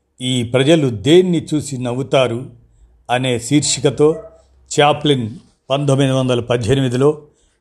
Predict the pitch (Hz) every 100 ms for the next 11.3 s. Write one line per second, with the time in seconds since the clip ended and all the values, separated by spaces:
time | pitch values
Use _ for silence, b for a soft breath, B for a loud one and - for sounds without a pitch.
0 | _ - 139 - 127 135 156 - 135 123
1 | 131 123 135 117 117 110 113 127 - 120
2 | 110 110 - 117 110 - _ _ _ _
3 | _ - 131 135 135 127 117 98 - _
4 | _ - 135 139 131 120 120 147 143 143
5 | 127 117 143 - 127 123 117 110 117 120
6 | 107 110 113 117 104 - _ _ _ _
7 | _ 117 117 113 131 160 - - 120 113
8 | 113 139 147 151 - 147 165 180 175 160
9 | 151 139 131 120 104 b b b _ 123
10 | 123 113 117 107 110 127 135 131 113 113
11 | 110 110